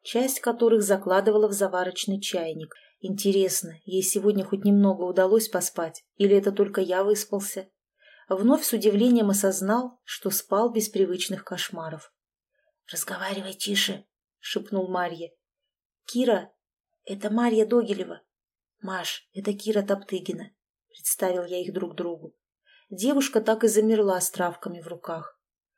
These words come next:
«Здравствуйте», чётко выговорила она, разглядывая Машу своими серыми глазами. «Занятно», протянула Машка, но прервалась, напоровшись на мой взгляд.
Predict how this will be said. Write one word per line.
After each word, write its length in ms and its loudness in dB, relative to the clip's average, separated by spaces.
«Здравствуйте», 1080 -2
чётко 400 2
выговорила 600 4
она, 240 0
разглядывая 640 2
Машу 340 -2
своими 360 -2
серыми 420 -2
глазами. 640 -6
«Занятно», 1700 2
протянула 540 -6
Машка, 720 -6
но 260 -2
прервалась, 800 2
напоровшись 680 0
на 100 -2
мой 160 -4
взгляд. 480 -6